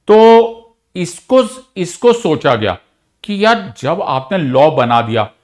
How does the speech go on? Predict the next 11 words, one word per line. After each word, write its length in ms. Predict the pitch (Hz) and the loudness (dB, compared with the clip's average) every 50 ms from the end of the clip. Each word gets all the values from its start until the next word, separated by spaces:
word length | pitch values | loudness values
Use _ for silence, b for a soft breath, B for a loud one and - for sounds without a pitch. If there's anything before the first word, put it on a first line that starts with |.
| _ _ - | _ _ -16
लेकिन 220 | 143 135 214 214 208 | -10 -8 -6 -4 -4
उस 220 | 202 196 - - | -4 -6 -8 -8
लॉ 320 | 143 131 127 127 143 170 185 | -6 -2 0 2 2 2 0
से 140 | - - 220 | 0 0 0
अगर 240 | 196 196 208 214 | 2 2 2 0
मकसद 460 | 196 170 160 - - - - 220 220 233 | 0 -2 -4 -6 -4 -2 0 0 2 2
ही 80 | 247 | 0
नहीं 200 | 240 240 240 196 | 0 0 0 -2
पूरा 240 | 202 190 175 160 151 | -2 -2 2 4 4
हो 140 | 143 123 113 | 4 4 4
रहा, 260 | 127 160 175 - - | 2 2 0 0 -6